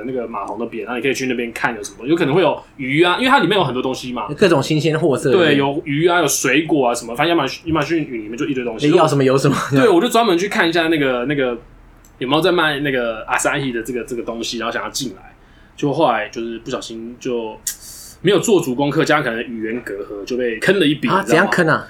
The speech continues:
Speaker 1: 因为其实它进台湾其实会有经过一些食品的这个验证，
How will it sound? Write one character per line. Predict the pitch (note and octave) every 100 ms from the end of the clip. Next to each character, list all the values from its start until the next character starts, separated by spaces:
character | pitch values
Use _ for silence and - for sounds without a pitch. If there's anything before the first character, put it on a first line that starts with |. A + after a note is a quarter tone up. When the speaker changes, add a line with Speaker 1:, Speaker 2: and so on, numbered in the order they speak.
| -
Speaker 1:
因 | D4
为 | E4+
其 | G#3+
实 | F#3+ G#3
它 | G3+ B3+ B3+
进 | - B3 D#3 -
台 | - A#2+
湾 | C3+ C#3+ D#3 D3
其 | C#3
实 | B2+ C3+ C#3 D#3 -
会 | G#3
有 | D#3+
经 | D#3+ E3+
过 | F#3 E3+
一 |
些 | D#3 D#3+
食 | - F3+
品 | C#3+ C3
的 | A2 G#2
这 |
个 | - A2+
验 | D3+ C3 G#2
证， | B2